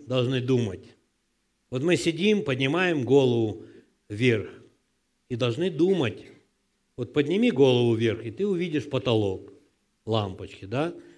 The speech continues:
Но если ты духовный человек, ты поднимешь голову вверх, и ты видишь небеса. Для тебя не существует этого потолка.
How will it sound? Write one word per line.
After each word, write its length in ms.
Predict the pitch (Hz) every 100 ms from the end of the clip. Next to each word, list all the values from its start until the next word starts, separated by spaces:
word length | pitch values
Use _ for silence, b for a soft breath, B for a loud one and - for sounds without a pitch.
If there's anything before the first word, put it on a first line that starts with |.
| B _ _ 131
Но 100 | 143
если 280 | 190 -
ты 120 | 175 170
духовный 560 | 151 - 180 170 156
человек, 840 | 131 143 143 156 196 196 - - -
ты 80 | 143
поднимешь 480 | 151 160 226 196
голову 240 | 139 143 127
вверх, 240 | 123 107
и 80 | 139
ты 140 | -
видишь 340 | 147 170 160 131
небеса. 480 | 156 147 135 170 139 120 _ _ _ _ _ _ _ _ _ _ _ _ _ _ _
Для 80 | 151
тебя 240 | 160 175 214
не 100 | 214
существует 720 | 202 180 185 - 196 220 160
этого 320 | 151 156 139
потолка. 720 | 143 143 139 139 147 151 107